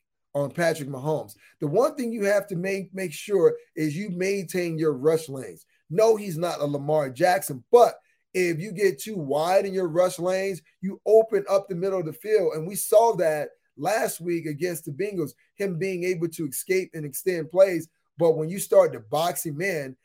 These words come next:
and he can't step up in the pocket, that's when he starts to panic just a little. In Cincinnati, for the past three times that they've played Patrick Mahomes,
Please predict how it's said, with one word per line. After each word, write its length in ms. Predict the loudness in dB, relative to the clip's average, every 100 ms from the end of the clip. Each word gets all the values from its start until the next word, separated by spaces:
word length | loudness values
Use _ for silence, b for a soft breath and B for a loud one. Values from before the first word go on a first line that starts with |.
| _
and 120 | -8
he 120 | -6 -8
can't 340 | -6 -6 -6
step 280 | -2 0 0
up 140 | -4
in 100 | -4
the 80 | -6
pocket, 500 | -4 -2 0 -2 -8 b b b 4
that's 280 | 4 4
when 160 | -2 -4
he 60 | -4
starts 360 | 0 0 0
to 80 | -6
panic 560 | -10 -6 -4 -4 -6 -10 _ _ -20
just 460 | -2 2 2 0
a 40 | -2
little. 400 | 0 0 0 -4 b
In 140 | -8 -6
Cincinnati, 640 | -6 -4 -4 0 0 0
for 140 | -4 -6
the 80 |
past 460 | -4 -4 -2 -4 -6
three 200 | -6 -6
times 360 | -4 -4 -2 -4
that 160 | -6 -4
they've 200 | -6 -6
played 320 | 0 0 0 2
Patrick 260 | 0 0
Mahomes, 420 | -6 -4 -4 -6